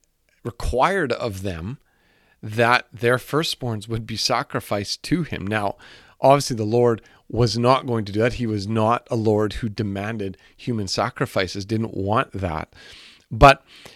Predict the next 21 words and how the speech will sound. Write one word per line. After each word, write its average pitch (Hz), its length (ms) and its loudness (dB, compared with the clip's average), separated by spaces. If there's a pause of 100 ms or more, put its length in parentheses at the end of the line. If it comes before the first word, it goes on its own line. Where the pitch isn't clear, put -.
(260)
you 143 80 4
know, 123 180 2
there's 131 420 6
this 127 340 0
thing 160 280 4
here 110 360 0
that 113 120 -2
we 117 160 0
get 127 280 0
this, 110 260 2 (300)
uh, 127 180 2
an 120 140 2
understanding. 120 580 4
We're 104 80 0
meant 123 300 2
to 165 80 0
have 107 140 0
this - 120 -6
understanding 107 640 -4
of 104 180 -10
consecration 113 1300 -4